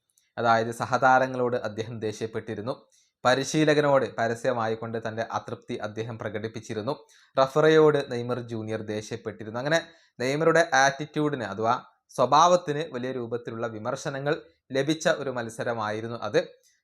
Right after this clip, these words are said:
ഏഹ്, ബ്രസീലിയൻ ഫുട്ബോൾ പണ്ഡിറ്റുമാരിൽ നിന്നാണ് നെയ്മർക്ക് ഏറ്റവും കൂടുതൽ വിമർശനങ്ങൾ ഇപ്പോൾ ലഭിച്ചുകൊണ്ടിരിക്കുന്നത്. ഇതിനിടെ സാന്റോസിന്റെ ആരാധകർ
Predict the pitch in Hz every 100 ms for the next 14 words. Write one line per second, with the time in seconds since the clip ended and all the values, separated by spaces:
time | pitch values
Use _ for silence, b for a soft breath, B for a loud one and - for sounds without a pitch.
0 | - 131 131 139 135 147 147 156 151 127
1 | 143 147 143 135 147 147 147 147 151 147
2 | 156 147 151 185 143 143 - 147 135 151
3 | 143 139 131 131 123 123 131 - 135 135
4 | 135 120 - 120 113 107 110 131 113 113
5 | 110 104 104 160 - b b b - 175
6 | 185 156 107 - 135 165 180 180 175 165
7 | 165 123 120 127 127 123 117